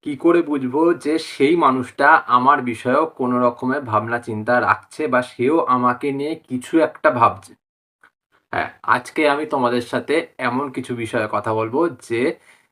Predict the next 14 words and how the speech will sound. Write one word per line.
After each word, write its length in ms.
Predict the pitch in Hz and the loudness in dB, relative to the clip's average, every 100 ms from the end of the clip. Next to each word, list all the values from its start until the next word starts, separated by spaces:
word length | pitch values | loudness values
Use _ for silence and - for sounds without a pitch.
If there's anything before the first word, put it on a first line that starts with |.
| _ _ - | _ _ -2
যেখানে 580 | 131 131 - 151 165 196 | 0 0 -2 0 0 -2
তুমি 480 | 190 147 139 165 156 | -4 -4 -2 -4 -6
একদম 840 | - 151 165 - 170 _ 156 160 160 | -4 -2 -2 -8 -16 _ 0 2 0
স্পষ্ট 420 | 131 131 - - | 0 0 0 -4
করে 280 | 131 131 123 | -2 0 -2
বুঝতে 400 | 117 113 107 117 | -2 -8 -6 -4
পেরে 260 | 113 110 | -2 -2
যাবে 360 | 104 110 123 160 | -2 -4 -2 -2
যে 160 | 160 156 - - | -2 -4 -8 -10
তুমি 260 | 131 160 | -4 -4
যার 280 | 190 156 131 | 2 2 2
কথা 260 | 123 117 120 | 0 -2 -4
সারাক্ষণ 760 | - 113 120 - - 220 214 | -6 -4 -6 -8 -6 -4 -2
ভাবছো, 600 | 156 123 110 - 160 - | -2 -2 -4 -4 -4 -4